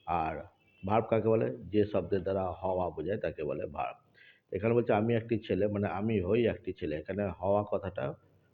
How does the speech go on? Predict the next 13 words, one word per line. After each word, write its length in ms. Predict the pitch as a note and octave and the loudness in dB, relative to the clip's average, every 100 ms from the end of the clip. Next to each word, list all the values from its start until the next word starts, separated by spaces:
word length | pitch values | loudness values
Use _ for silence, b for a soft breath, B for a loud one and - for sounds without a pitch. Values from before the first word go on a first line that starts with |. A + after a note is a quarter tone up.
| - | -8
উজ্জ 260 | F2 D#2 F#2+ | -6 -4 -2
আছে। 320 | C2 A#1 - _ _ _ _ _ _ _ _ _ - | -2 -4 -14 _ _ _ _ _ _ _ _ _ -10
বাংলাতে 480 | F2+ G2+ A2+ A#2+ B2 | -2 2 4 4 4
ভার্বটা 460 | F#2+ G2 G#2 - G2+ | 4 2 2 4 2
উজ্জ 260 | F#2 G#2+ | 4 0
থাকে, 280 | G#2 F2+ A2+ | 0 0 -2
কিন্তু 500 | - F#2 F2 - C3 - b b b | -4 -4 -4 -4 -6 -6 b b b
ইংরেজিতে 420 | D#2+ G2 G#2+ G#2 A2 | -4 2 2 4 0
ভার্ব 260 | E2+ F#2+ - | 2 -2 -2
কখনো 280 | D#2+ E2+ G2 | -6 -4 -4
উজ্জ 220 | D2+ D#2 D2+ | -4 -6 -10
থাকবে 280 | C#2+ C#2 | -12 -10
না, 60 | C#2 | -16